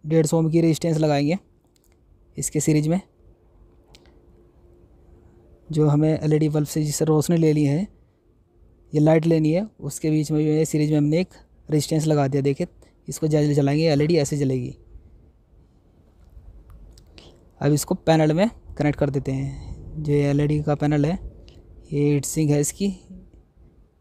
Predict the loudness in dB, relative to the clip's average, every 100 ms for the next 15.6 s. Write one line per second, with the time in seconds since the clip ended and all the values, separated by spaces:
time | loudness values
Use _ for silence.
0 | -12 -10 -2 0 2 0 0 0 2 2
1 | 0 -2 -4 -6 -16 -20 _ _ -20 _
2 | _ _ _ _ _ -20 _ -20 -20 _
3 | -6 -4 -4 -6 _ -20 -20 -20 _ -4
4 | -2 0 2 2 0 -2 -6 -6 -4 -6
5 | _ _ _ -2 0 2 4 4 2 0
6 | -6 _ -20 -20 _ _ _ -8 -6 -6
7 | -4 0 0 2 0 0 -2 -2 -4 _
8 | _ _ _ _ _ _ -20 _ _ -20
9 | _ -20 -14 -2 0 2 2 2 2 2
10 | 2 0 -2 -6 -6 -6 -4 -2 0 0
11 | 0 0 2 2 2 2 2 0 -2 -10
12 | _ -20 -20 -20 -10 -2 2 4 2 2
13 | 4 4 4 4 2 0 -2 -2 0 0
14 | -2 0 0 0 -2 -4 -2 0 2 0
15 | 0 0 0 -2 0 -2